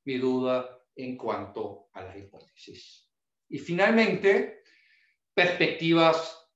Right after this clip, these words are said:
para futuras aplicaciones en el plan Biden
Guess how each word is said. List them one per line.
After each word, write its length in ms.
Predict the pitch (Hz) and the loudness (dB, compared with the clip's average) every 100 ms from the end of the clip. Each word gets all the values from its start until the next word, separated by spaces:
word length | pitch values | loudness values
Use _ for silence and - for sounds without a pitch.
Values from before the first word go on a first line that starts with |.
| _ - | _ -4
para 260 | 135 127 | 0 0
futuras 480 | 127 127 147 147 143 | -2 -6 -4 -2 0
aplicaciones 1300 | - - 123 113 - 135 123 123 123 117 - - _ _ _ _ | -2 -4 -8 -8 -8 -4 -2 -2 -4 -6 -12 -16 _ _ _ _
en 240 | 151 139 | -4 -2
el 120 | 127 123 | -4 -4
plan 300 | 139 131 113 | -2 -2 -2
Biden 580 | 120 120 113 110 110 | -2 -2 -4 -8 -14